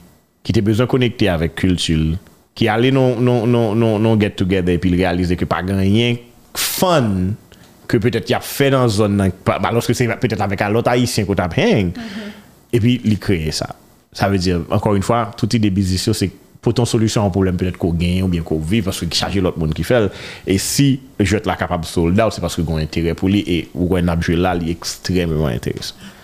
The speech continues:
Speaker 1: Et Jean Abdullah, c'est pas même et, et, et, et, euh,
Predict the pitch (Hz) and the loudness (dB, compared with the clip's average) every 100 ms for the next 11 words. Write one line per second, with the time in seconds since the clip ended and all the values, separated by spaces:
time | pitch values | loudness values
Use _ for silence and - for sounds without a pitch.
0 | - - - - - 127 135 127 127 123 | -20 -20 -20 -20 -6 -2 0 0 0 2
1 | 120 117 127 120 123 120 110 98 - - | 2 2 2 2 0 0 0 -2 -6 -20
2 | - - 104 98 104 98 98 101 92 85 | -20 -4 -2 0 0 0 0 0 0 0
3 | 92 90 - 82 90 | 0 0 -2 0 0